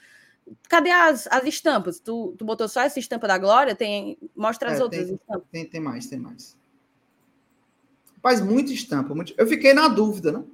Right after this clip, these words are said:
Speaker 2: Fiquei na dúvida pra escolher a minha, porque é muita estampa massa. Mas eu queria uma com cem por cento de novidade. Queria a cor nova.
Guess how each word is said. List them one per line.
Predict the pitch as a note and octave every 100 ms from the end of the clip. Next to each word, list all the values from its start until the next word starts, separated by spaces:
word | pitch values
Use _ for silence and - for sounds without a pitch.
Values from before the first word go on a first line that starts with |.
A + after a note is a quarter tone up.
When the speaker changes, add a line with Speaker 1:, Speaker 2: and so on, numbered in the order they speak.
| _
Speaker 2:
Fiquei | _ A#3
na | C4
dúvida | G#3 A3 G#3+ A#3
pra | A3+ A3+
escolher | G#3+ - G#3
a | G3
minha, | F3+ E3+ F#3+
porque | G3 G3+ - A3
é | A3
muita | A3 G3+ A#3 A#3 - _ B3
estampa | A#3+ - G#3+ G#3+
massa. | G#3 E3+ D#3 D3+ - F#3 _ _ _ _
Mas | E3 G3+
eu | A3
queria | A#3+ A3 A3+ A#3
uma | A#3 A#3+ A#3+ A#3 F#3+ E3+ _ _ _ _ _ _
com | _ A3 G#3+ _ _ _ -
cem | - D4
por | -
cento | C#4
de | C#4
novidade. | C4 B3+ F3 A2+ - -
Queria | F3 F3+ F3
a |
cor | - G3 G3+ F3+ E3
nova. | D#3+ F3+ F#3 F3+ F3 E3+ E3 D#3+ -